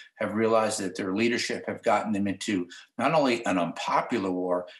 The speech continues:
a grossly unpopular war with horrific consequences for civilians. When you see over a million refugees streaming out of the country,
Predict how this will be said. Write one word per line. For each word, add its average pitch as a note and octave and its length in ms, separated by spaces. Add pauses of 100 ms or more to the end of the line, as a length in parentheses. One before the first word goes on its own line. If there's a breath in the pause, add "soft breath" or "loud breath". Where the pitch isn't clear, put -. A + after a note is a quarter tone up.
(120 loud breath)
a A2+ 140
grossly B2+ 640
unpopular G2 680
war G2+ 420 (200 loud breath)
with F#3+ 240
horrific C3 460
consequences A2+ 1000 (220 loud breath)
for A#2 340
civilians. G2+ 880 (240 soft breath)
When B2+ 160
you C3 140
see F3+ 420
over D3+ 380
a A2 80
million A#2+ 580
refugees F#2+ 720 (180 loud breath)
streaming B2+ 640
out A#2 200
of - 140
the - 80
country, G2 640